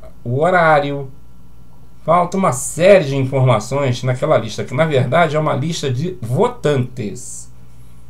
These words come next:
E bate exatamente com a quantidade de pessoas que votaram no dia quatorze na enquete lá da Lagoa.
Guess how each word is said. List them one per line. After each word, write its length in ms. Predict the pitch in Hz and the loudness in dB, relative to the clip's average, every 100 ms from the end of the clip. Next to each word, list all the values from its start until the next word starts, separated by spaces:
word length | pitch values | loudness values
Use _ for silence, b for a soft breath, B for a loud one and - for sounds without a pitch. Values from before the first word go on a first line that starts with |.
| - - - | -16 -16 -6
E 140 | 135 | -4
bate 640 | 139 123 123 127 165 175 - | 6 8 8 4 -4 -6 -6
exatamente 760 | 135 117 139 156 117 123 - | 0 2 2 2 0 -2 -4
com 300 | 139 139 135 127 | -4 -4 -4 -6
a 80 | |
quantidade 640 | 123 143 135 120 110 107 113 | -4 -4 -4 0 0 0 -4
de 40 | |
pessoas 480 | 123 165 - 143 135 | -4 -4 -2 -4 -4
que 100 | 139 | -4
votaram 680 | 160 175 - 131 127 123 127 B B B B - | -4 -4 0 0 2 0 -4 B B B B -12
no 220 | - 139 135 | -4 -2 -2
dia 580 | 110 120 123 123 123 - | -2 0 2 4 2 2
quatorze 800 | 160 - - 127 104 - 127 127 | -2 -2 0 2 2 -2 -6 -4
na 160 | 123 131 | -2 -2
enquete 680 | 127 117 107 104 - - - - - - - - | 0 0 0 -2 -8 -14 -14 -14 -16 -16 -16 -14
lá 220 | - 107 107 | -4 0 2
da 100 | 120 | 4
Lagoa. 480 | 123 107 98 - | 2 2 -6 -8